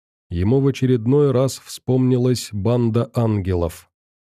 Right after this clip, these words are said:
"Жалко, что их уже нет", думал парень. "И как хорошо было бы, если бы они посетили Дубровку и основательно почистили её. Да и весь Альянс тоже не мешало бы почистить. И ведь это не шутки,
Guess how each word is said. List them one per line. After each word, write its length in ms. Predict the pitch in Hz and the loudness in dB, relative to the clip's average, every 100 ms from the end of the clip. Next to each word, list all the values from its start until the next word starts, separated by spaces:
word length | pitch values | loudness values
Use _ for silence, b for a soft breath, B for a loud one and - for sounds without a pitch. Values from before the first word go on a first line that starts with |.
| _ _ _ - | _ _ _ -12
"Жалко, 600 | 85 76 120 135 120 131 | -10 -4 0 0 0 -4
что 260 | - - 123 | -4 -2 0
их 240 | 120 - | 0 0
уже 280 | 117 107 127 | -2 0 0
нет", 480 | 123 117 90 82 - _ | 0 0 -2 -6 -14 _
думал 420 | 98 90 95 95 92 | -6 -2 0 0 -2
парень. 460 | 104 92 82 76 - _ _ _ _ | -2 -2 -2 -6 -12 _ _ _ _
"И 120 | 92 | -8
как 260 | 92 147 135 | -2 -2 -2
хорошо 600 | - 135 127 - - 151 | -2 0 0 -2 -2 0
было 260 | 123 117 107 | 2 0 0
бы, 160 | 92 | -2
если 360 | 90 113 - 123 | -2 -2 -2 -2
бы 180 | 120 127 | 0 2
они 200 | 131 131 | 2 0
посетили 640 | 131 123 135 123 135 123 | -2 -2 -2 0 0 0
Дубровку 800 | 113 123 131 147 131 - 90 92 | 0 0 0 0 -2 -4 -4 -2
и 60 | 127 | -2
основательно 880 | 123 - 127 123 139 135 131 127 123 | -2 -2 0 0 0 0 0 0 0
почистили 720 | 135 127 143 110 - 101 98 | -2 -2 -2 -2 -2 -2 0
её. 480 | 95 92 87 76 - _ _ _ _ - | 0 0 -2 -4 -6 _ _ _ _ -14
Да 160 | 82 98 | -4 -2
и 120 | 127 | 0
весь 280 | 139 127 143 | 0 0 0
Альянс 600 | 139 143 143 139 113 - | 2 2 2 0 -2 -2
тоже 260 | 131 107 | 0 2
не 140 | 117 120 | 2 2
мешало 500 | 123 - 127 113 101 | 0 0 -2 0 -2
бы 140 | 101 | -2
почистить. 800 | - 117 - 110 - - - - _ _ _ _ _ _ | -2 -4 -2 -4 -4 -8 -12 -16 _ _ _ _ _ _
И 120 | 90 85 | -4 -2
ведь 300 | 98 101 135 | 0 -2 -2
это 240 | 135 139 | 0 0
не 200 | 135 135 | 2 0
шутки, 760 | - 147 139 - - 87 73 | 0 0 0 -2 -4 -4 -6